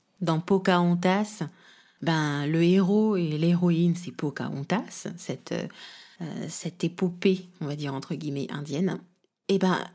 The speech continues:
le guide, ce serait peut-être l'arbre de vie. Vous voyez, l'arbre de vie ou l'arbre qui parle. Je sais pas, je, je ne me rappelle plus de, de son nom.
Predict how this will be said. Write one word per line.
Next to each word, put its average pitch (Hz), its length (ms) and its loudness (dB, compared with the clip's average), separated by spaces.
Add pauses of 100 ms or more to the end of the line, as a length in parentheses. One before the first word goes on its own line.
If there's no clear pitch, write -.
(320)
le 202 240 6
guide, 180 500 0
ce - 160 -4
serait 214 220 -4
peut-être 208 240 -6
l'arbre 190 380 0
de 175 120 0
vie. 185 280 -4 (100)
Vous 165 60 -2
voyez, 165 180 2
l'arbre 170 300 0
de 170 100 -4
vie 175 200 -2
ou 180 80 0
l'arbre 160 360 -2
qui - 160 -12
parle. 170 360 0 (340)
Je - 120 -2
sais 175 200 0
pas, 160 260 -4
je, 160 260 -4
je 160 140 -6
ne 151 100 -2
me 147 80 -4
rappelle 156 340 -4
plus - 280 -6
de, 147 360 -4
de 165 120 -4
son 151 260 -4
nom. 135 220 -8